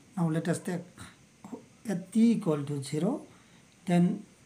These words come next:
during the time P equal to P one, and B and C does not have any pressure because they are, does not form during the time. When T goes to T minutes or T second, then the pressure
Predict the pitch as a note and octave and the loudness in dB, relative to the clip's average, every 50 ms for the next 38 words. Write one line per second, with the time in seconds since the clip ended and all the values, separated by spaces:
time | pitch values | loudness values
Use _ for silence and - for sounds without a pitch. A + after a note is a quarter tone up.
0 | - E3+ E3+ F3 F3+ E3+ F3 G3 G3 G#3+ A#3+ B3 - - - G3 F#3+ G#3 A3+ G#3+ | -2 0 2 2 2 2 2 2 2 2 2 0 -4 -6 -6 -2 0 2 2 0
1 | - - - D#3 D#3 D#3 - G3+ - - - A#3 A#3 A3+ G3+ D#3+ C#3+ C3+ C3 B2 | -2 -2 -2 -4 -4 -4 -4 -8 -8 -2 0 0 2 2 2 2 0 -2 -6 -8
2 | - - - - - - - - - - _ _ _ - - - - - - _ | -10 -14 -18 -18 -20 -20 -20 -20 -20 -20 _ _ _ -20 -20 -20 -20 -20 -20 _
3 | _ - F#3 E3+ D#3+ E3 E3+ F3 - - - - _ - D#3+ D3 F3 F3+ F3 E3 | _ -4 -2 0 0 0 -2 -4 -6 -14 -20 -20 _ -8 -2 2 2 4 4 4
4 | D#3+ D3 - E3 D3 C#3+ D#3 D3+ D3 D3+ E3+ E3 C#3 D#3+ F#3+ G#3 - - - - | 2 0 -2 -6 -4 -4 -4 -4 -2 -2 -2 0 0 -2 -2 -4 -6 -12 -12 -6
5 | A#3 F3 E3+ F#3 G#3+ C#4 D#4 D4+ - - - - _ - - C#3+ C#3 - - F#3 | -2 0 0 2 2 0 -2 -4 -8 -16 -20 -20 _ -12 -8 -6 -4 -4 -2 -2
6 | D#3+ C#3+ D#3 D3 C#3+ D3 D#3 D#3 D#3 D3+ D#3+ D#3+ D3+ D3+ D3+ E3+ G#3 - - - | -4 -4 -6 -10 -12 -8 -6 -4 -4 -6 -6 -6 -6 -4 -4 -4 -6 -10 -10 -4
7 | D#3+ E3 D#3 D3+ E3+ D#3+ D3+ - - G3 E3+ D#3+ C#3+ D3+ D3 C#3+ D3+ C#3+ - F#3 | -2 -2 0 0 0 -2 -2 -4 -4 -2 -2 0 0 -2 -4 -4 -4 -2 0 0
8 | F3+ D3+ B2+ A#2 - - - - - - - - _ _ F#3+ G3 G#3+ G#3 - - | 0 0 -2 -6 -12 -16 -20 -20 -20 -20 -20 -20 _ _ 0 0 2 0 0 -4
9 | - - G3+ G#3 G#3 F#3 E3+ E3+ D#3+ D#3 D#3 - - D#3+ D#3 - - - - - | -2 2 2 4 4 4 2 2 2 0 -2 -4 -6 -6 -6 -6 -8 -14 -20 -20
10 | - - _ _ _ _ _ _ _ _ _ _ _ _ _ _ _ _ _ _ | -20 -20 _ _ _ _ _ _ _ _ _ _ _ _ _ _ _ _ _ _
11 | - _ - - - - - _ _ _ - F#3+ F#3 F#3+ F#3+ G3+ G#3+ G#3 - - | -20 _ -20 -20 -20 -20 -20 _ _ _ -2 -2 0 2 0 0 -2 -2 -4 0
12 | G3+ E3+ D#3+ D#3+ E3+ F3 F3 - - - - - F3 D#3 D#3 E3+ - - E3+ D#3+ | 2 4 4 6 4 4 2 -2 -4 -6 -2 -2 -2 -2 -2 -4 -6 -2 -2 -2
13 | D3 C3+ - D#3 C#3+ - F#3+ G#3 C4 C4 - - - - _ _ - F3 E3 E3 | 0 -2 -4 -4 -4 -4 -4 -4 -4 -4 -6 -12 -20 -20 _ _ 0 2 4 4
14 | F3 F3+ D#3 D3 C#3 - E3 E3 F3 F3 A3 A#3 C#4 F4 | 4 2 0 -2 -2 0 0 0 2 2 2 0 0 -2